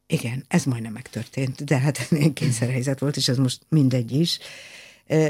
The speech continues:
de végül is ott találtam magam egy borzalmas helyen a túloldalon, a szigeten. Mindegy, hogy miért, mert ott történt valami, amit nem mondanék csodának,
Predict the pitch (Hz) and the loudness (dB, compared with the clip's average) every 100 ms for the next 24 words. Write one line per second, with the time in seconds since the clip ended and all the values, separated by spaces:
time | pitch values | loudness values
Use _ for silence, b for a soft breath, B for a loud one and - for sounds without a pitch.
0 | - 180 214 202 - 226 247 247 - 285 | 4 8 8 8 8 6 8 6 6 4
1 | - 190 196 190 196 190 190 180 185 190 | 4 6 6 6 6 8 8 6 8 8
2 | 208 b b - 196 226 135 120 143 196 | 6 b b 4 8 8 8 4 6 6
3 | - 185 131 135 139 143 143 110 117 123 | 8 6 6 6 6 4 2 2 -2 -4
4 | 117 123 - 127 110 117 151 170 185 b | -2 -2 0 -2 -4 -2 2 4 4 b
5 | b b _ - - 226 180 131 170 139 | b b _ -12 6 8 8 4 2 4
6 | 151 170 226 226 190 180 160 135 127 127 | 6 8 8 6 4 4 4 4 2 2
7 | 175 254 262 240 220 139 127 127 113 127 | 4 4 4 2 2 4 4 2 -2 -4
8 | 120 - 175 190 185 190 202 | -4 0 2 4 4 2 0